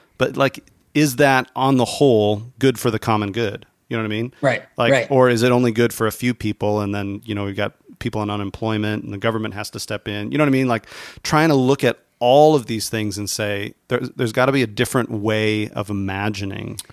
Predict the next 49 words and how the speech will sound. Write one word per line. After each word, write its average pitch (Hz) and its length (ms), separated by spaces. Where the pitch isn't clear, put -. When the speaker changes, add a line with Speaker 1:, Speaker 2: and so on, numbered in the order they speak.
Speaker 1:
what 110 220
Speaker 2:
Yeah. 113 180
Speaker 1:
flourishing 110 480
actually 98 340
looks 104 260
like." 107 300
In, 113 380
in, 135 200
and 143 100
that's 165 160
just 165 200
in 135 80
the 113 100
economy. 110 600
I 120 100
think - 380
I'm 135 140
hearing 131 200
you 110 120
say, 110 300
like, 104 200
that, 139 280
that 135 320
has 120 160
been 117 120
imported 113 640
sort 120 240
of 101 120
without, 113 520
we've 123 160
swallowed 127 420
it 104 100
whole 107 360
without 101 240
thinking 123 640
in 104 160
the 98 60
church, - 460
right? 117 220
The 175 80
Speaker 2:
Yeah, 165 100
Speaker 1:
same, 123 180
Speaker 2:
and - 20
I, 147 100
Speaker 1:
the 113 100
same 156 100
Speaker 2:
yes, 190 220
ab-, - 60
Speaker 1:
logic. - 80